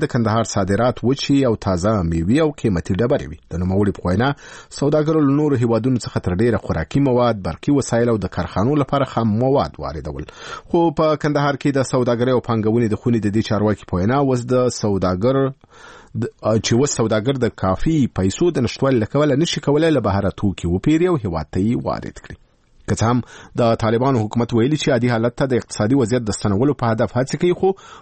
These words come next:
په نورو ولایتونو کې هم سوداګر د تجارت او پانګونې په برخه کې د فعالیتونو له کموالي شکایت کوي. شمالي کوریا یو لرې واټن ویشتونکی مشکوک توغندی نن له خپلو ختیځو سواحلو څخه سمندر ته ویشتی.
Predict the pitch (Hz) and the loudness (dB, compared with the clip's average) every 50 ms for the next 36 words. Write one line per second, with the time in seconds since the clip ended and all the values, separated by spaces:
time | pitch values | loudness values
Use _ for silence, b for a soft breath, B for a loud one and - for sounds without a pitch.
0 | B _ - 151 147 143 143 147 160 170 160 151 135 120 113 101 - 127 120 104 | B _ 0 0 2 2 2 2 2 2 2 2 2 2 2 0 0 0 -2 -2
1 | - - 120 135 147 143 - - 120 107 92 98 98 95 92 117 135 139 143 139 | 0 0 0 0 0 -2 0 0 0 0 2 2 0 0 2 0 0 0 0 0
2 | 135 123 - - 98 95 92 92 120 139 - 147 120 - 104 90 82 85 87 107 | 0 0 0 -2 -2 0 0 0 0 0 0 0 0 0 -2 -2 -2 -2 0 0
3 | 127 127 - 131 131 139 139 - 180 - - 175 180 175 _ b b b b b | 0 0 -2 -2 -2 -2 -2 -2 -4 -2 -2 -2 -2 -4 _ b b b b b
4 | _ - - 95 95 90 87 78 - - - 85 87 92 - - - 139 139 135 | _ -8 -4 0 0 0 0 -2 -4 -4 -2 0 0 -2 0 0 0 2 2 2
5 | 135 131 113 98 87 82 - - - 80 85 87 95 95 98 113 117 - - 107 | 2 2 0 0 -2 -4 -6 -6 -4 -4 -2 0 2 2 2 2 2 0 -2 -4
6 | - - 90 - - - - - - - - _ _ _ _ _ _ _ _ _ | -2 -2 -4 -4 -6 -10 -12 -12 -12 -12 -14 _ _ _ _ _ _ _ _ _
7 | _ _ _ _ _ _ B B B B B B B B B B B B B B | _ _ _ _ _ _ B B B B B B B B B B B B B B
8 | B - - 190 202 208 226 269 247 - 226 220 220 214 208 196 180 165 151 147 | B 0 2 4 4 4 2 0 0 0 0 0 2 2 2 2 2 2 4 4
9 | 175 196 190 170 156 143 - 151 151 147 127 113 - - 160 165 160 - 170 156 | 2 2 2 2 2 0 0 0 0 0 0 -2 -2 -2 -2 -2 0 0 0 2
10 | 151 135 117 - - - - - - - - 139 139 139 135 143 139 135 135 135 | 2 2 0 -2 -4 -10 -16 -16 -10 -6 -2 0 2 2 2 2 2 2 2 2
11 | 143 139 131 120 - - - 143 135 120 - - 107 - - - 175 156 160 156 | 2 0 0 -2 -2 -2 0 0 0 0 0 -2 -4 -2 -2 -2 0 2 2 2
12 | 151 151 143 - - 120 104 98 98 104 120 156 160 151 - - 139 - 147 135 | 2 2 0 0 -2 -2 0 0 0 0 2 2 0 0 -2 -4 -2 -2 0 0
13 | - - 123 98 87 82 80 80 76 - - - - - - - - - - - | 0 -2 -2 -2 -2 -4 -4 -6 -8 -8 -10 -12 -10 -10 -8 -8 -8 -10 -12 -14